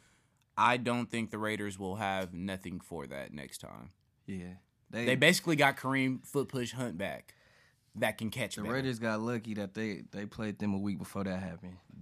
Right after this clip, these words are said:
Speaker 1: So do you think, does that to you guys increase their chances of running it back?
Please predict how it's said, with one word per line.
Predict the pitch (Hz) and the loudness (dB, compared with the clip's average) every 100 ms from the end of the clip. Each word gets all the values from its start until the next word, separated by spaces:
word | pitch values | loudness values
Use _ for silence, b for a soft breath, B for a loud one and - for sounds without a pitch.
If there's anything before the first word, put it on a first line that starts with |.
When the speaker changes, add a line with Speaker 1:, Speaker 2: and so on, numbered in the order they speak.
| 78 | 0
Speaker 1:
So | - 120 120 | 2 4 4
do | 120 | 2
you | 120 120 135 | 2 2 2
think, | 135 131 113 | 2 0 0
does | 117 | 2
that | 120 127 | 4 4
to | - | 4
you | 120 123 | 0 4
guys | 123 117 120 117 | 4 4 2 0
increase | 113 101 120 127 | -6 -6 -4 -4
their | - 117 | -2 -2
chances | 127 123 127 120 | -2 -4 -4 -4
of | 120 | -2
running | 127 127 | -2 -2
it | 123 | 0
back? | 127 131 | 2 2